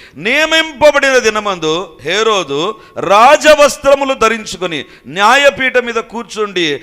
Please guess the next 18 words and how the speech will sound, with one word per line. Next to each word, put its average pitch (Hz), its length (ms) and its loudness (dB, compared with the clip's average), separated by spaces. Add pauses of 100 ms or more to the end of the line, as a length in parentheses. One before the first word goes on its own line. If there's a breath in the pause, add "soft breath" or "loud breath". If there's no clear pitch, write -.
(140 loud breath)
వారి 196 320 2
ఎదుట 202 280 -4
ఉపన్యాసము 170 1080 -4
చేయగా." 123 560 -8 (260 loud breath)
హేరోదు 302 360 2
రాజు 277 200 0
ఏం 247 200 -4
చేశాడంట? 185 400 -6 (540 loud breath)
తన 254 100 -2
యొక్క 254 320 0
ఆసనం 269 560 2
పైన 254 200 -2
కూర్చొని 220 560 -8 (120)
ఉపన్యాసం 233 840 -6
చేస్తున్నాడంట, 160 580 -6
ప్రీచింగ్ 269 720 -10
చేస్తున్నాడు, 226 600 -6
ఉపన్యాసం 233 760 -6